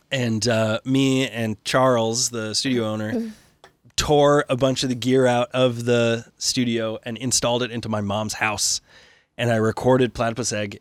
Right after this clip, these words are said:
Speaker 1: at my mom's house using all of my, like, you know, my childhood bedroom, my sister's bedroom
Speaker 2: <laughs>
Speaker 1: as, like, iso rooms.
Speaker 2: Wow.
Speaker 1: And, like, put the, put, uh,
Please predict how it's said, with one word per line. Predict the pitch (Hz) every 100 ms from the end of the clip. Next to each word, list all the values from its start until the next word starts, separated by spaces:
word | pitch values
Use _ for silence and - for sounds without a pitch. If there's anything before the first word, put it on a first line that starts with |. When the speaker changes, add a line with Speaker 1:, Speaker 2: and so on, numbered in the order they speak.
| -
Speaker 1:
at | 120
my | 110
mom's | 120 165 110
house | 98 98 127
using | 120 113 117 117 117 _ _
all | 120 135
of | 131
my, | 123 117
like, | 110 107 - _ 123
you | 117
know, | 107 117
my | 110
childhood | 98 107 113 120
bedroom, | 110 117 127 120
my | 107
sister's | - - 131
bedroom | 110 107 117 113 110
Speaker 2:
<laughs> |
Speaker 1:
as, | 165 208 117 120
like, | 107
iso | 120 120 139 120
rooms. | 127 135 143
Speaker 2:
Wow. | 180 175 190 - - _ 123
Speaker 1:
And, | 123
like, | 110 -
put | 135
the, | 139 127 127
put, | 143 139 120
uh, | 120 120 113 110 107